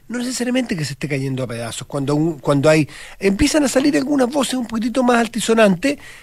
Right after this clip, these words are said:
pero, mm, cuando uno conversa sotoboche con algunos ac-, con los protagonistas, sostienen que todavía el, el, el ochenta por ciento del, del, del acuerdo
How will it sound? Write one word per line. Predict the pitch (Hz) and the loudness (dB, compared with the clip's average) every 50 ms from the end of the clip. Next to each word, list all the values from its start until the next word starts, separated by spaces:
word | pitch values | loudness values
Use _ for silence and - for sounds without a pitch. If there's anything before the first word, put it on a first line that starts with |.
| - - | -20 -12
pero, | - 233 233 233 226 - 214 | -2 0 2 2 2 0 -4
mm, | 208 214 214 220 220 220 220 240 247 247 240 226 214 190 | -6 -6 -6 -6 -6 -2 0 2 4 4 4 2 0 0
cuando | - 226 220 240 | 0 0 0 2
uno | 262 269 220 | 0 0 0
conversa | 254 220 208 240 247 220 - - 254 247 - - - - - - | 0 4 4 4 4 4 2 0 0 0 0 -4 -12 -16 -14 -12
sotoboche | - - - - 226 214 220 233 240 247 254 254 233 - 240 | -10 -4 0 2 2 4 4 4 4 4 4 4 2 0 -2
con | 220 226 220 | 0 0 0
algunos | 214 202 202 233 233 220 208 208 202 | 0 0 0 0 2 2 2 0 -2
ac-, | - - - - | -4 -10 -18 -6
con | - 196 190 | -2 0 0
los | 202 180 | 0 0
protagonistas, | - 214 190 208 185 202 214 226 208 - 233 - | 0 0 0 2 2 2 0 0 0 0 -2 -2
sostienen | - - 185 - 240 240 226 | -2 -2 0 0 2 2 0
que | - - 226 | 0 0 0
todavía | 180 208 202 196 196 233 247 233 202 | 2 4 6 6 6 6 6 6 4
el, | 185 170 170 - | 4 2 -4 -8
el, | - 170 160 170 | -10 -10 -6 -4
el | 190 185 | -2 0
ochenta | 190 - - - 262 269 247 - 277 | 0 0 0 0 0 2 2 2 2
por | 294 277 214 | 2 0 -2
ciento | - - 269 269 240 - 269 277 285 | -2 0 0 0 0 0 -2 -2 -2
del, | 226 170 196 185 190 185 170 | -2 -4 -4 -4 -4 -6 -4
del, | 156 180 175 180 170 - - - - - - - - | -4 -4 -4 -4 -6 -10 -14 -20 -20 -20 -20 -18 -14
del | - 147 156 165 165 165 | -6 -4 0 0 2 2
acuerdo | 156 - - 226 247 262 269 240 277 285 269 233 - | 0 0 2 2 4 4 4 4 2 2 2 0 -4